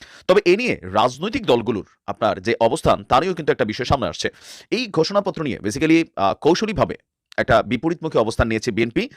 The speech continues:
আর বাকি যে রাজনৈতিক দলগুলো আছে, তাদের বক্তব্য হচ্ছে যে ঘোষণাপত্রটি চূড়ান্ত করার আগে রাজনৈতিক দলগুলোর যারা নেতারা আছেন, ছোট দল হোক, বড় দল হোক, তাদের সাথে বা অংশীজনদের সাথে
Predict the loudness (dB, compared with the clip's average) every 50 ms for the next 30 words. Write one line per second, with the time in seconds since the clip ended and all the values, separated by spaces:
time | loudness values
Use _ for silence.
0 | -20 -20 -20 -20 -2 4 6 6 6 4 2 0 0 0 0 0 -6 -6 -4 2
1 | 2 2 2 0 -6 -2 -2 -2 0 2 2 2 2 2 0 -2 -6 -6 -2 -2
2 | -2 -2 0 0 0 0 0 0 -2 0 0 0 -2 -2 -2 -2 -2 -2 -2 -6
3 | -10 _ _ _ _ -12 -2 -2 -2 0 0 -2 0 0 0 -2 -2 -4 -4 -4
4 | -2 2 4 4 4 2 0 0 2 4 4 4 4 2 -2 -2 -4 _ _ _
5 | _ _ _ _ -2 2 2 2 2 0 -4 -8 -8 -6 -2 -2 -2 -2 -2 -4
6 | -4 -4 -4 -2 -2 -4 -2 -2 -4 -2 2 2 2 2 0 -4 -10 -10 -6 -4
7 | -2 -2 0 -2 -2 -4 0 0 0 2 2 2 0 0 -2 0 2 2 2 2
8 | 0 -4 -4 -2 0 -2 -2 -2 -4 -6 -6 -6 -4 -4 -2 -2 0 0 0 0